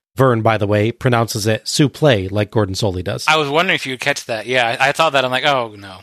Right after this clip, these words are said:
Speaker 1: <laughs>
Speaker 2: We're on suplex now."
Speaker 1: Brown gets his own with a high-velocity crossbody.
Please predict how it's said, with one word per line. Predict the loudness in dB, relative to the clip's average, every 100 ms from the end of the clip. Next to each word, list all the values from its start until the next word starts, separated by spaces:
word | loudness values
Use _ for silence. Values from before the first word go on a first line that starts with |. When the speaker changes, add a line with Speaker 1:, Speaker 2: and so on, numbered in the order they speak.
| _
Speaker 1:
<laughs> | -2
Speaker 2:
We're | 0 0 0 0
on | 0
suplex | -2 -2 0 0 -2 -6
now." | -14 -16 -20 _ _ _ _ _ _ _ _ _ _ _ _ _ _ _ 0
Speaker 1:
Brown | 0 2
gets | 0 -2
his | -4 -2
own | 2 4 2 -2
with | -2 0
a | 2
high-velocity | 0 0 0 0 2 0 0 -6
crossbody. | -4 -2 -2 -4 -12 -12